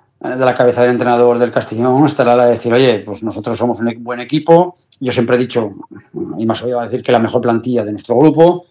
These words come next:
y hoy en día el fútbol ha cambiado.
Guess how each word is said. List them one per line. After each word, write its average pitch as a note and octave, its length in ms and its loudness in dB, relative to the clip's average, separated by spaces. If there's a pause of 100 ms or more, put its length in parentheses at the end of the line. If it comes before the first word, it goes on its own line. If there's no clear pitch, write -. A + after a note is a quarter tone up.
(840)
y C3 260 -2
hoy B2+ 140 6
en C#3 80 6
día D#3 140 4
el E3 60 0
fútbol D#3+ 520 0
ha C3 80 -4
cambiado. C3 540 -4